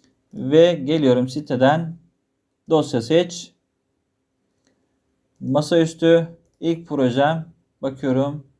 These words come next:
kodlarıma. Tamam, güzel arkadaşlar. Gönderdik bakalım.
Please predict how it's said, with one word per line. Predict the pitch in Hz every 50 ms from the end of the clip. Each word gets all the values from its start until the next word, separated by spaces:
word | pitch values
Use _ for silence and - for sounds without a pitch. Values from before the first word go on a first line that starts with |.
| _ _ _ _ _
kodlarıma. | - 131 117 - - 123 117 117 117 127 131 131 131 131
Tamam, | 180 165 139 127 131 131 135
güzel | 135 147 143 143 135 131
arkadaşlar. | 123 117 113 117 110 110 110 110 - 139 - - - _ _ _ _ _ _ _ _ _ _ _ _ _ _ _ _ _ _ _ _ _ _ _ _ _ _ _ _ _ _ _ _ _ _ _ _ _ _ _ _ _ _ _ _ _ _ _ _ _ _ _ _ _ _ _ _ _ -
Gönderdik | 113 131 160 180 185 170 151 135 120 120 143 151 151 - -
bakalım. | 139 135 131 139 127 127 135 143 147 151 147